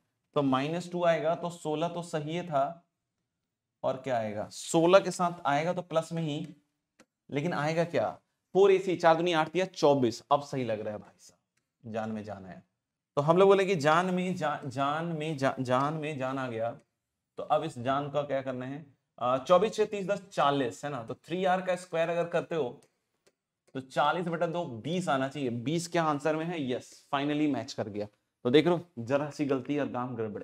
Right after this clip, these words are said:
ए फिर से, अरे भाई साहब गजब ए चल रहा है आज तो। <laughs> ए,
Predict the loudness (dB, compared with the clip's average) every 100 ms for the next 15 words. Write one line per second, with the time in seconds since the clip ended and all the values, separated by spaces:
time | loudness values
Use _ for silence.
0 | -2 -2 0 -4 -6 -6 -4 -2 -4 -8
1 | -12 -4 0 2 0 0 -2 -2 -4 -4
2 | -8 -10 -20 -20 _ _ _ _ _ _
3 | -20 -14 -8 -6 -8 -14 -20 _ 2 6
4 | 6 2 -8